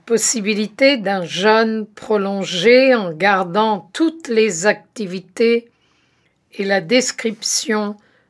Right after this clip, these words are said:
de sa propre expérience. Ce n'est pas d'une possibilité dont il parle, c'est d'une chose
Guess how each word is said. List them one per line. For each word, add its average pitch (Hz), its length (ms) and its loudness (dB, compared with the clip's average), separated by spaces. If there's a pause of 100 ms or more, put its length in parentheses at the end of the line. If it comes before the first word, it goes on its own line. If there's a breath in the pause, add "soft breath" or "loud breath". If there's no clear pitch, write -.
(120)
de 190 200 -6
sa 196 240 0
propre - 800 -2 (220)
expérience. 165 1600 -12 (1000 soft breath)
Ce - 300 -2
n'est 240 200 4
pas 285 600 0 (240)
d'une 196 400 -4
possibilité 247 1500 0 (1000)
dont 196 380 -6 (100)
il 185 200 -8
parle, 160 760 -4
c'est - 260 -6
d'une 185 260 -6
chose 226 760 2